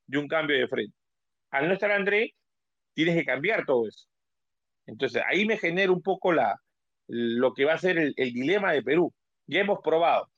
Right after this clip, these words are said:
haciendo historia, de los últimos partidos de Perú sin André Carrillo, porque hemos jugado sin él. Contra Colombia perdimos tres cero. Jugó doble lateral, Corso Advíncula. En La Paz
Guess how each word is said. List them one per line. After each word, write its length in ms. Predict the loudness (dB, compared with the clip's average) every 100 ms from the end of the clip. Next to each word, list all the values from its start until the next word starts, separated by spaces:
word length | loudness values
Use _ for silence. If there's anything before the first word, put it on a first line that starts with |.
| _
haciendo 320 | -12 -4 -2 -2
historia, 420 | 0 0 0 -6 _ _ _ _ _
de 140 | -4 0
los 140 | 2
últimos 300 | 2 2 0
partidos 320 | 0 -2 0
de 40 | 0
Perú 180 | 0 0
sin 220 | 0 -2
André 260 | -2 -2
Carrillo, 440 | 0 0 0 -2 -4 _ _
porque 180 | -6 -2
hemos 140 | -2 0
jugado 300 | 2 2 2
sin 180 | 0
él. 180 | -2 -4 -12 _ _ _ _ _ _ _ _ _ _
Contra 280 | -4 -2 0
Colombia 440 | 2 2 0 -2
perdimos 340 | 0 0 0 0
tres 200 | -2 -2
cero. 200 | -2 -6 _ _ _ _ _ _ _
Jugó 340 | -2 2 2
doble 240 | 4 2 2
lateral, 480 | 2 0 0 -2 -2
Corso 300 | 0 0 -2
Advíncula. 540 | -2 -2 -4 -6 -16 -18 _ _ _ _ _ _ _
En 200 | -2 0
La 180 | 0 0
Paz 360 | 0 -2 -6